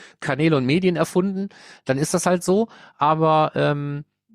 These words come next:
wenn, äh, wenn da eben über-, wenn da gar nichts steht, wenn da einfach nur ein N O Z steht, du hast überhaupt keine Informationen zur Session,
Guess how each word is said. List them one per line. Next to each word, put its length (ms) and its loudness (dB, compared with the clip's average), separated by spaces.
wenn, 600 -4
äh, 160 -4
wenn 100 0
da 100 0
eben 200 -2
über-, 260 0
wenn 160 -6
da 80 2
gar 220 0
nichts 180 -6
steht, 220 -6
wenn 80 -4
da 80 0
einfach 160 2
nur 120 0
ein 60 0
N 60 0
O 20 2
Z 220 -6
steht, 220 -4
du 60 -2
hast 200 -6
überhaupt 340 -2
keine 180 -2
Informationen 540 -4
zur 160 -2
Session, 480 -4